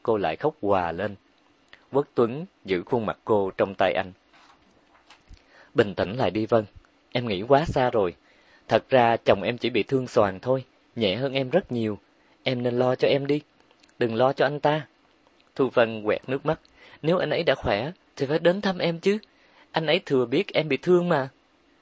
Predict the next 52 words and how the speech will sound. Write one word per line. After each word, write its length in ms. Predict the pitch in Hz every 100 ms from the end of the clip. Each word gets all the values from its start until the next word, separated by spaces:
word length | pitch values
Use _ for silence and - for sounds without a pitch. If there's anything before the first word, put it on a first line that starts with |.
| _ _ _
"Có 120 | -
thể 420 | 147 113 87 107 127
anh 160 | 120 117
ta 100 | 120
còn 200 | 104 90
bận 240 | 85 92
nhiều 160 | 101 92
chuyện." 320 | 95 87 113 _ _ _ - - -
"Em 160 | 160 165
không 220 | 180 170
chấp 180 | 220 156
nhận 220 | 139 113
được 140 | 127
cách 140 | - 208
giải 120 | -
thích 200 | - -
đó. 260 | 190 208 247 _ _ _
Anh 160 | 143 135
ấy 120 | 165
không 200 | 185 156
bao 100 | 151
giờ 140 | 135
quan 240 | 107 123 131
trọng 200 | 107 101
công 180 | 117 131
việc 200 | 117 -
hơn 140 | 147
sức 160 | 147 226
khỏe 200 | - 120 -
của 80 |
em. 220 | 160 170 175 _ _ _ _ -
Có 100 | -
chuyện 240 | - 127
gì 160 | 139 131
rồi 220 | 131 127
phải 140 | - 175
không?" 240 | 202 185 _ _ - _ - _ - _
"Thật 160 | 113 101
tình 280 | - 104 95 87 -
là 120 | 101
anh 160 | 117
không 200 | 120 131
biết." 180 | 123 160 202 _ _ _ _ _ _
Thu 140 | - 113
Vân 360 | 117 104 101
ngửa 200 | 87 80
đầu 260 | 110 113 80
ra 100 | 104
gối. 320 | 95 92 110 165 _ _ _ _ _
Cô 160 | 147 127
nhắm 260 | 120 123
mắt, 120 | 165